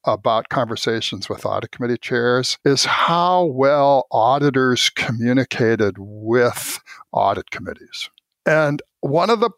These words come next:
pieces of that conversation I found fascinating was that some auditors are actually providing an audit dashboard to their audit committees so that they can kind of see how the audit process is progressing.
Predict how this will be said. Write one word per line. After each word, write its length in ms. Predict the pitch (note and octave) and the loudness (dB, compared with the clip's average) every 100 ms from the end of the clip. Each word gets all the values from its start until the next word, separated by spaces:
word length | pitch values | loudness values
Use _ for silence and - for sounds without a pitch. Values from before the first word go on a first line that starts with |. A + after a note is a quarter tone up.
| - | -4
pieces 420 | - G3+ - F#3 | 2 2 2 0
of 100 | D3 | 2
that 240 | D3 D3 - | 2 0 0
conversation 680 | E3 C#3+ C3 - C#3 D3+ | -2 0 0 0 0 0
I 80 | B2 | -2
found 300 | - B2+ G#2+ | 0 -2 -2
fascinating 840 | - B2+ C3+ C#3+ - B2+ G#2+ G#2+ G2+ | -2 0 2 0 -2 -2 -2 -4 -6
was 280 | G2+ G#2+ - | -10 -10 -4
that 260 | A2+ G2+ | -2 -2
some 300 | - D#3+ F3+ | -2 -2 2
auditors 640 | D3 C3+ E3 D#3 C#3+ B2+ C3 | 2 2 0 0 2 0 0
are 120 | G#2 | 0
actually 520 | A#2 C3 - D#3 C3+ | 0 0 -4 0 -2
providing 680 | - A2+ G#2+ G#2+ B2+ B2 A#2+ - - - - - | -2 -2 0 2 2 0 -4 -12 -8 -6 -4 0
an 180 | D3 - | -2 0
audit 440 | C3+ C3+ E3+ E3+ - - A#2 | 0 2 0 -2 -6 -12 -2
dashboard 1000 | B2+ B2+ D3+ - - - F#2+ F#2 F2+ - - - | 2 2 2 -2 -8 -6 -8 -8 -18 -20 -20 -6
to 120 | E3 | -2
their 200 | B2 A2+ | -2 0
audit 280 | G2+ B2 - | 0 0 -4
committees 560 | D#3 D3 E3+ F#3 - - _ _ | 0 2 4 4 0 -6 _ _
so 180 | - E3 | -2 0
that 200 | D3 C#3+ | 2 2
they 140 | D3+ D3 | 2 0
can 180 | D#3 | -2
kind 260 | C#3+ D3 C#3 | -2 -2 -2
of 80 | C3 | -2
see 200 | - D#3 | 0 0
how 280 | B2+ D3 D#3 | 2 0 0
the 180 | C#3 | 0
audit 320 | B2+ C#3+ D#3+ - | 2 0 -2 -6
process 600 | - B2 B2 - B2+ - | -2 0 0 -2 -4 -4
is 120 | A2 | -8
progressing. 840 | - A2 F#2 F2 F#2 - C3+ D3 | -10 -12 -4 -2 0 0 -2 -2